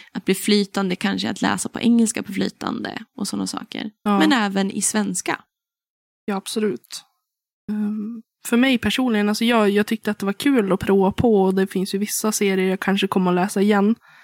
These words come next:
Speaker 2: Då framförallt
Speaker 1: Mm.
Speaker 2: Buffy och Deadpool, för jag tyckte att Deadpool
Speaker 1: Yeah.
Speaker 2: också var jättekul. Jag älskar
Speaker 1: Alltså,
Speaker 2: ju filmerna,
Speaker 1: jag
Speaker 2: liksom.
Speaker 1: älskar Deadpool.
Speaker 2: Ja.
Speaker 1: Oh my god.
Speaker 2: Ryan Reynolds
Speaker 1: Ryan
Speaker 2: var ju
Speaker 1: Reynolds.
Speaker 2: verkligen den perfekta, den perfekta skådespelaren att sp-, att spela
Speaker 1: Alltså,
Speaker 2: Deadpool.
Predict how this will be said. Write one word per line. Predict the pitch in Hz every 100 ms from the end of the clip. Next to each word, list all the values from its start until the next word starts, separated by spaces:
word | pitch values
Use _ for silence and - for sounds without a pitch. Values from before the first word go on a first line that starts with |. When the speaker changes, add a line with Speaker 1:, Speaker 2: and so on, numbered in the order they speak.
| _ _ _ -
Speaker 2:
Då | 185
framförallt | - 165 202 143 156 - - _ _ _ -
Speaker 1:
Mm. | 254 302
Speaker 2:
Buffy | 190 - 180
och | 170
Deadpool, | 190 180 185 175 139 220
för | 196
jag | 180
tyckte | 202 -
att | - - 247
Deadpool | 202 180 185 254
Speaker 1:
Yeah. | 190 370 311
Speaker 2:
också | - 202
var | 170
jättekul. | 180 196 - - 190
Jag | 180 170
älskar | 180
Speaker 1:
Alltså, | -
Speaker 2:
ju | 185
filmerna, | 208 185 196 190
Speaker 1:
jag | 233
Speaker 2:
liksom. | 202 220
Speaker 1:
älskar | 214 196
Deadpool. | 180 185 - 190
Speaker 2:
Ja. | 214 196 180 190
Speaker 1:
Oh | 254 302 254
my | 175
god. | 175 196
Speaker 2:
Ryan | 180 202 185
Reynolds | 208 220 214 277
Speaker 1:
Ryan | 190
Speaker 2:
var |
ju | 185
Speaker 1:
Reynolds. | 175 214 214 - 180 - -
Speaker 2:
verkligen | 220
den | 190 196
perfekta, | 214 202 - 226 - - - 175 170 _ - - _ _ -
den | 233 208
perfekta | 202 220 - 254 - - 196
skådespelaren | 196 - 202 202 - 202 185 185
att | 196
sp-, | - _ _ - 196 180
att | 220
spela | 175 202
Speaker 1:
Alltså, | 226
Speaker 2:
Deadpool. | 196 190 190 196 196 262